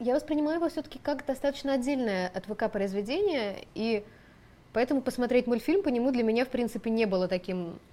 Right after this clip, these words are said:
наложением шаблонов. И я не очень хорошо его помню, но он, по-моему, был достаточно неплох. А, про него, кстати, интересно, что его снимали японские аниматоры, которые потом пошли работать на студию Гибли.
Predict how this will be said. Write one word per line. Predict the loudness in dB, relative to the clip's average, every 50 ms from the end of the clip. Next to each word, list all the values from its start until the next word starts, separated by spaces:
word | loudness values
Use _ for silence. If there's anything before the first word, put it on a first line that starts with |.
| -12 -4
наложением | 0 2 4 4 4 4 4 2 2 2 0 0 -2
шаблонов. | -4 -4 -4 -4 -2 -2 -2 -2 -4 -8 -12 -16 -18 -20 -20 -18
И | -12 -8 -8 -6 -6 -8 -10 -6
я | -2 0 0
не | 2 0
очень | 0 0
хорошо | 0 0 0 2 2 2
его | 2 2
помню, | 0 0 -2 -2 0 0 0 0
но | 0 0 0
он, | 0
по-моему, | 0 0 0 0 0
был | 0 0 0
достаточно | 0 -2 -2 -4 -4 -4 -6
неплох. | -6 -6 -4 -4 -4 -4 -6 -8 -16 -20 -20 -20 -20 -20 -20 -20 -20 -20 -20 -20 -14 -6
А, | -2 0 2 2 2 2 0 -2 -6 -10 -6
про | -2 0
него, | 4 4 4 4
кстати, | 4 2 0 0 0
интересно, | 0 0 0 0 0 0 0 0 0 0 0 0 0
что | -2 -4 -4 0 4 6 6
его | 6 6 4 2 2 2 0
снимали | 0 -2 -2 -2 0 0 0 2 4 4 4 4 2 0 -4 -6 -10
японские | -10 -10 -4 -2 -2 -2 -2 -2 -2 -2
аниматоры, | 0 0 0 0 2 2 0 0
которые | 0 0 0 -2 0
потом | 0 0 0 0 0
пошли | 0 -2 -2 -2 0 0
работать | 2 2 2 0 -2 -2 -4
на | -4
студию | -4 -4 -4 -4 -2 -2 -2
Гибли. | -2 -2 -2 -2 -2 -4 -4 -4